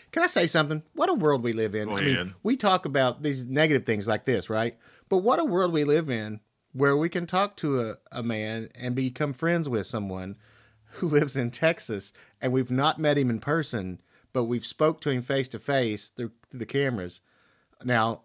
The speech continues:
Speaker 1: on more than one occasion, and we're going to do it again, and hopefully we're actually gonna record this time,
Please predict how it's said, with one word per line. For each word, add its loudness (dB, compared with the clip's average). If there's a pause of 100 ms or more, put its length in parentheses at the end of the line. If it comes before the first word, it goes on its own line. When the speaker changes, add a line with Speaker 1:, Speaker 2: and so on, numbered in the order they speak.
Speaker 1:
on -4
more 2
than 0
one 2
occasion, 0
and -4 (220)
we're -4
going 2
to -2
do 2
it 0
again, -2 (540)
and -4
hopefully -4
we're -2
actually -4
gonna -4
record 2
this -6
time, -6